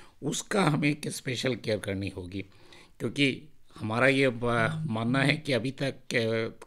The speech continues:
कोरोना वायरस अरुणाचल में नहीं है। और अब जो भी इस तरह की प्रॉब्लम आएगी, तो वो उस व्यक्ति के द्वारा आएगी जो बाकी डिफरेंट एरिया से अरुणाचल में आ रहे हैं। तो इसीलिए चौदह दिन का हमने मैंडेटरी क्वारंटाइन फैसिलिटीज़, अ, मस्ट करी है, इंस्टीट्यूशनल,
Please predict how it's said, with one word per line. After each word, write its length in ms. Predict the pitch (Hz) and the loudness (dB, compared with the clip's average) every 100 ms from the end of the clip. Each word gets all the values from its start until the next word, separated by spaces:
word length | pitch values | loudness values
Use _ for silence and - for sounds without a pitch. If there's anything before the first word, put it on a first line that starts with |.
| - | -14
कोरोना 400 | - 104 117 143 | -6 -4 0 0
वायरस 420 | 131 120 127 127 | 4 4 2 0
अरुणाचल 440 | 113 107 117 120 123 | -2 -2 -2 -2 -4
में 120 | 175 | -2
नहीं 360 | 120 98 135 113 | -2 -2 0 0
है। 380 | 104 90 - - - - - - | -2 -4 -10 -20 -20 -20 -12 4
और 80 | 123 | 4
अब 160 | 117 | 6
जो 160 | 143 131 | 6 6
भी 140 | 196 | 8
इस 140 | 185 - | 8 6
तरह 160 | 143 | 4
की 160 | 147 156 | 4 0
प्रॉब्लम 460 | - 123 127 147 | -2 -2 0 0
आएगी, 260 | 120 123 156 | 0 0 -2
तो 140 | 156 | -2
वो 220 | 143 143 135 | 0 0 -2
उस 180 | - | -2
व्यक्ति 320 | 240 127 - 156 | -2 -2 0 2
के 120 | 139 | 2
द्वारा 240 | 120 110 | 2 2
आएगी 200 | 107 131 | 0 0
जो 240 | 160 165 - - - - - - - | -2 -4 -4 -20 -20 -20 -20 -20 0
बाकी 380 | 110 113 - 135 | 4 4 4 4
डिफरेंट 480 | 143 - 139 139 | 4 4 4 6
एरिया 300 | 127 120 131 | 8 8 6
से 160 | 127 135 | 4 2
अरुणाचल 500 | 110 107 110 - 117 | 0 2 0 0 -4
में 120 | 110 | 0
आ 120 | 95 | -2
रहे 120 | 90 90 | -2 -4
हैं। 140 | 113 - - - - - - - - - | -6 -12 -18 -18 -18 -20 -20 -20 -10 2
तो 60 | |
इसीलिए 340 | 156 139 285 170 | 4 6 6 4
चौदह 400 | - 262 123 160 | 2 -2 2 2
दिन 200 | 165 151 | 2 2
का 200 | 147 147 | 2 0
हमने 240 | 214 208 | 0 2
मैंडेटरी 560 | 120 110 104 117 117 135 | 2 2 2 -2 0 -2
क्वारंटाइन 520 | 113 101 107 117 127 | -2 -2 0 0 0
फैसिलिटीज़, 760 | - 110 117 110 - 135 - - - - - | -2 -4 -2 -2 0 -2 -2 -8 -12 -18 -2
अ, 140 | 123 107 | 0 0
मस्ट 340 | 123 147 - | 0 0 -2
करी 280 | - - 95 | -8 -6 -2
है, 120 | 117 | -2
इंस्टीट्यूशनल, 760 | 117 - 131 123 110 - 92 | -2 -2 -2 -2 -4 -4 -8